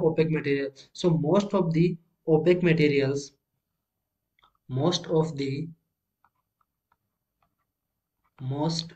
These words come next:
of the light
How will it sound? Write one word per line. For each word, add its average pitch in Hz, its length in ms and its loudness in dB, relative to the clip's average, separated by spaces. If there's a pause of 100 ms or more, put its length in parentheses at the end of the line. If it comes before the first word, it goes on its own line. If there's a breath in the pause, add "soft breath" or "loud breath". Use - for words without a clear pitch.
of 165 400 0 (120)
the 143 380 -4 (3750)
light 151 600 0